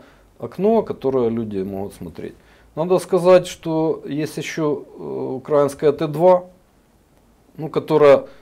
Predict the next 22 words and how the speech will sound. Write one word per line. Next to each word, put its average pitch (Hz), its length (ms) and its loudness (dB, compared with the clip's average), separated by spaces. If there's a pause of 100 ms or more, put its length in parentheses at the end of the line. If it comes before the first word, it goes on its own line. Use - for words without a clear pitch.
(120)
ну, 151 240 -4
по 107 580 2
разным 113 420 0
статистическим 117 960 -8
оценкам 202 560 -4
охватывает 147 680 0
где-то 123 420 -4 (400)
двадцать, 135 640 -2
э, 98 520 -8 (100)
ну, 208 100 -6
двадцать, 147 480 2
двадцать 110 340 -4
пять, 151 280 2
где-то 95 240 -12
так, 90 360 -8 (100)
аудитории 101 600 0
Украины. 90 540 -8 (800)
То - 80 -16
есть 90 120 -12
это 107 220 -6
четверть, 80 500 -12
да? 139 200 -6